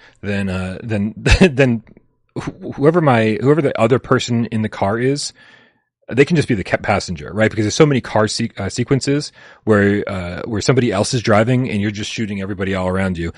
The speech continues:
I've said it countless times. Uh, in V R, I wanna have one <laughs> hand on the wheel and be in control of that car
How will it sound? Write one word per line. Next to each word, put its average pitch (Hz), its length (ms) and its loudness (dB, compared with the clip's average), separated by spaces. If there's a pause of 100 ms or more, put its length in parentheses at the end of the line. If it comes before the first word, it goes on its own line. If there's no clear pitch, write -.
(120)
I've - 120 -6
said 120 120 2
it 110 80 -4
countless 131 380 -2
times. 104 380 0 (240)
Uh, 95 240 -8
in 151 200 2
V 135 220 2
R, 107 220 2
I 110 60 -4
wanna 110 200 -2
have 107 160 -2
one 131 160 2
<laughs> - 0 -
hand 143 300 -4 (100)
on 151 60 2
the 123 80 2
wheel 117 260 0
and 104 100 -2
be 123 120 0
in 123 80 0
control 131 380 2
of 110 80 0
that 104 180 0
car 98 260 -2